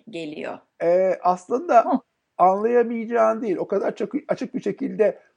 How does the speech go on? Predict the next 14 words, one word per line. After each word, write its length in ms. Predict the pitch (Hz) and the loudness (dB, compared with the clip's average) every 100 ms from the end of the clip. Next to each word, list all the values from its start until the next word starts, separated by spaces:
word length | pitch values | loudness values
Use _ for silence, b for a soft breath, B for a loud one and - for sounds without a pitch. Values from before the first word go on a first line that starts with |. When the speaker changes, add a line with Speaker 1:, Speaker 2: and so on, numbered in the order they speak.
| _ | _
Speaker 2:
"Ben 500 | 147 165 202 269 262 | -2 4 4 2 0
daha 260 | 185 196 208 | 4 4 4
sana 240 | 208 202 | 2 2
ait 520 | 185 190 196 196 196 - | 2 4 2 0 -6 -6
değilim." 360 | 208 220 202 | -4 -4 -4
mesajını 540 | 196 190 202 190 208 208 | -4 -2 -2 -2 -2 0
veriyor 360 | 208 320 415 - | 2 4 4 2
ki. 200 | - - | -6 -4
Speaker 1:
Anladım. 500 | 220 220 214 202 196 | -6 -2 -2 -2 4
Speaker 2:
Yani 200 | 202 202 | 6 6
Speaker 1:
Hı 80 | 208 | 6
Speaker 2:
onu 120 | 254 | 4
Speaker 1:
hı. 60 | - | 8
Speaker 2:
anlayabiliyorsun. 1120 | 220 226 220 208 196 202 208 185 - 123 | 8 8 6 6 4 0 4 2 2 -12